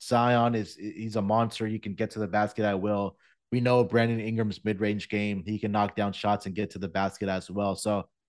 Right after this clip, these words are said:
I don't think it'll be more of a your turn, my turn kind of thing. I think this is where the coaching and, and this is where I do trust Willie Green to figure it out when you have those two dynamic players alongside a veteran guard like C J McCollum and the,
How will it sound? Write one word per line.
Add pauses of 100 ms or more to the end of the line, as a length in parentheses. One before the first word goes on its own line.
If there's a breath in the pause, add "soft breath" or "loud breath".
(360)
I
don't
think
it'll
be
more
of
a
your
turn,
my
turn
kind
of
thing.
I
think
this
is
where
the
coaching
and,
and
this
is
where
I
do
trust
Willie
Green
to
figure
it
out (280)
when
you
have
those
two
dynamic
players
alongside
a
veteran
guard (300 soft breath)
like
C
J
McCollum
and
the,